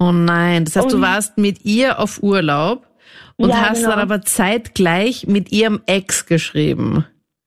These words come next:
Speaker 2: Ja.
Speaker 1: Und war das dann knapp nach der Trennung, dass sie sich so ein bisschen ausgeheult hat bei dir, oder war, ist eh schon ein bisschen mehr Zeit vergangen?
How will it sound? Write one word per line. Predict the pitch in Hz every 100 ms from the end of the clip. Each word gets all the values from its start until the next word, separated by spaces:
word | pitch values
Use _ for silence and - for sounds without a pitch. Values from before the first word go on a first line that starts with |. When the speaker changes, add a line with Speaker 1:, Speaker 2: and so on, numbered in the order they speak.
| _
Speaker 2:
Ja. | 202 175 151 143 220 - _ _ _ _ _ _ _ _ _
Speaker 1:
Und | 233 226 214
war | 196 208
das | 262 254
dann | 247 233 -
knapp | - 208 240 - -
nach | 190 180 214 -
der | 269 262
Trennung, | - 175 190 226 269 320
dass | 226 -
sie | 233
sich | 233 233
so | 226
ein |
bisschen | 214 214 214
ausgeheult | - 170 185 - 226 208 214 240
hat | 226 -
bei | 214
dir, | 202 220 285 240
oder | 208 185
war, | 185 -
ist | 185
eh | 185
schon | 175 170
ein | 165
bisschen | 165 160
mehr | 151 143
Zeit | - 139
vergangen? | - 151 123 101 113 160